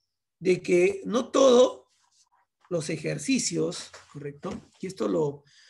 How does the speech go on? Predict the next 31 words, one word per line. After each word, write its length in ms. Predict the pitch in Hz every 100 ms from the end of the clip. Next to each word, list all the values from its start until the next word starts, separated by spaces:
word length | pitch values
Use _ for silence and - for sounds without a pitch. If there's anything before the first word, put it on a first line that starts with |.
| _ _ _
lo 140 | 165
dicto 240 | 165 185 202
en 80 | 190
el 80 |
diplomado 520 | 165 - 151 165 170 170
de, 400 | 156 139 135 131
de 200 | - 143
diabetes. 680 | 143 151 170 - 254 - _ _ _ _ _ _ -
Eh, 880 | 165 165 165 - 82 160 160 - 156 _ _ _ _ _ _ - - _ _ -
en 140 | 196
los 140 | 202 202
ejercicios 800 | 214 196 285 233 247 277 - -
hay 100 | 196
que 120 | 220
considerar, 640 | 214 190 185 165 180 - _ _ _ _ _ _ _ _ _ _ -
porque 200 | 82 185
uno 380 | 214 214 - _ _ _ -
lo, 240 | - 85 -
lo 100 | 85
menciona 280 | 85 - 202
así, 160 | -
¿no? 200 | 185 - -
Que 220 | - - -
vamos 280 | 247 359
a 40 | 247
bajar 200 | 220 254
el 60 |
peso 180 | 240 247
con 80 | 214
ejercicios 240 | 185 240
aeróbicos, 720 | 202 226 208 151 151 - -